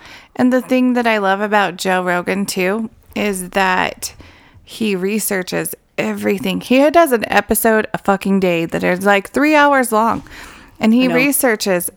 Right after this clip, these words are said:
Speaker 1: every subject that he talks about. He has such a wide variety of things,
Speaker 2: I know.
Speaker 1: knowledge,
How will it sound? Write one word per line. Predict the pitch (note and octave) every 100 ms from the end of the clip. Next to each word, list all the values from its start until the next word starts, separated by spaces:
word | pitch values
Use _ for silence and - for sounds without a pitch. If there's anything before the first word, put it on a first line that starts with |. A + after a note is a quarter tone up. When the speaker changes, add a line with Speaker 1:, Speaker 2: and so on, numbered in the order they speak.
| _ _
Speaker 1:
every | B3+ B3+ A#3+ A#3+ B3
subject | A3+ - A3 G3+ G3 F#3 -
that | F#3+
he | F#3 G3 F#3+
talks | - F#3+ F#3+ -
about. | F#3+ F3 F3+
He | G#3+ B3
has | A#3+ A#3+
such | - F#3+ F#3+
a | G#3+
wide | G3 F#3 F#3 G3 G3
variety | G3 F3+ E3 F3 F#3 G3+
of | G#3
things, | - G#3+ G#3 A#3 A#3 - -
Speaker 2:
I | A#3
know. | G3
Speaker 1:
knowledge, | G3 G#3 A3+ C4 B3+ -